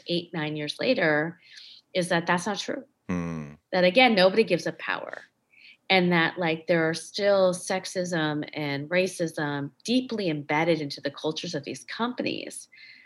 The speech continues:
Speaker 1: right? Many of which were built without us, that it's really hard to change. And, and I think secondly is, is this, that they are, co-, some of these companies have destroyed our country. And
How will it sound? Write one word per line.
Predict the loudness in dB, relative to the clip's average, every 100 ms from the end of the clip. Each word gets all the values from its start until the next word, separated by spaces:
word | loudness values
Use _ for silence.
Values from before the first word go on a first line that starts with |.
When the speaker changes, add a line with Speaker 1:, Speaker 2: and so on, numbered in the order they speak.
| _
Speaker 1:
right? | 6 6 4 -6 -4
Many | 2 6 6
of | 4
which | 0
were | -2
built | 2 2 2 -2
without | 0 2 4
us, | 2 -2 -10 -12 -16 -20 -20 -20 -20 _ _ 4
that | 4
it's | 4
really | 4 4
hard | 4 2 0
to | -4
change. | -4 -8 -10 -10 -12 -14 _ _ -20 -20 2
And, | 6 8 8 6 4 -2 -2
and | 2
I | 2
think | 2 -2
secondly | -2 0 0 0 0 2 2 2 0
is, | -2 -4 -2
is | 4 4 4
this, | 0 0
that | -4 -4 2
they | 2
are, | 6 6 8 6 0 -6
co-, | -6 -6 -4 -2 -2
some | -2 -4
of |
these | -2
companies | -4 -2 2
have | 0 -2 _
destroyed | -4 -2 2 4 6
our | 4 4
country. | 0 0 -2 -4 -4 -20 _ _ _ _ _ _ _ _ _ _ _ _ _
And | 4 6 6 2